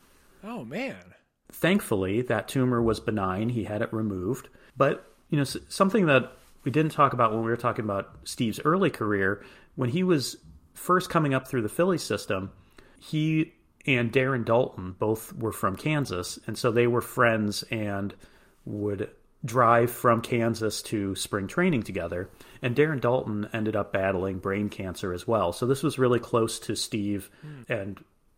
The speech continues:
Speaker 2: a big scare for him. But he was lucky. Darren Daulton was less lucky and ended up,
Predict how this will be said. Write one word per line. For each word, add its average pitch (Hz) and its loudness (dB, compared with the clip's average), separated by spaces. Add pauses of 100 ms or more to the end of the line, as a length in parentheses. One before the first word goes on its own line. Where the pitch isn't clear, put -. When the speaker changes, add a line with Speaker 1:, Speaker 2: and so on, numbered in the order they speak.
(200)
Speaker 2:
a 131 4
big 120 2
scare 117 2
for 110 -2
him. 101 -8 (300)
But 131 4
he 143 2
was 131 2
lucky. 131 0 (280)
Darren 123 4
Daulton 110 2 (320)
was 110 -6 (240)
less 139 0
lucky 110 0
and 101 -2
ended 95 -6
up, 95 -6